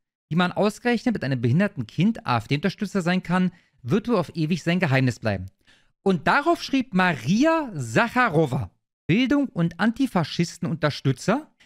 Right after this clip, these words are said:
"Der Trottel hat natürlich noch nie etwas von Euthanasie gehört und missbraucht sein Kind für mediale Aufmerksamkeit. Widerlicher Drecksack." Also wenn Robert Habeck wahrheitsgemäß einen Schwachkopf zu nennen zu einer Hausdurchsuchung führt,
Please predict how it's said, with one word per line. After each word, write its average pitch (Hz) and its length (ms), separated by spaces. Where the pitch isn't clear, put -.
"Der 170 200
Trottel 269 500
hat - 140
natürlich 208 520
noch 160 200
nie 208 160
etwas 233 260
von 175 120
Euthanasie 160 540
gehört 220 320
und 170 160
missbraucht 165 680
sein 151 220
Kind 240 240
für - 160
mediale 139 500
Aufmerksamkeit. 143 840
Widerlicher 180 800
Drecksack." 135 640
Also 165 180
wenn 190 280
Robert 254 460
Habeck 226 480
wahrheitsgemäß 247 920
einen 143 500
Schwachkopf - 500
zu - 140
nennen 220 220
zu - 100
einer 151 240
Hausdurchsuchung 147 640
führt, 269 420